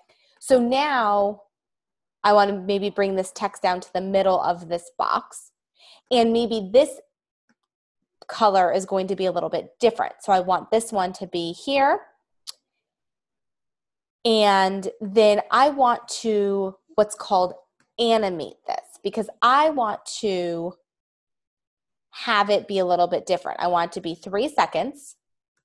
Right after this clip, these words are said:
And I want to still make it look fun and, and interesting, but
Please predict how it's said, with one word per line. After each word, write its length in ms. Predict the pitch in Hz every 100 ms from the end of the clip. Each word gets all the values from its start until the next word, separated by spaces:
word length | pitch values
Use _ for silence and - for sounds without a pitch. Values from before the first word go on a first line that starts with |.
| _ _ _ _ _ _ _ _ _ _ _ _ _ _ _ -
And 360 | 226 208 208 208
I 160 | 214 247
want 360 | 240 226 -
to 160 | - 220
still 380 | - - 311 320
make 220 | 277 269
it 160 | 233
look 460 | 214 202 233 - - _ _ _ _ -
fun 260 | 202 190
and, 160 | 202 196 -
and 180 | 185 -
interesting, 580 | 196 165 165 - 214 247
but 200 | 165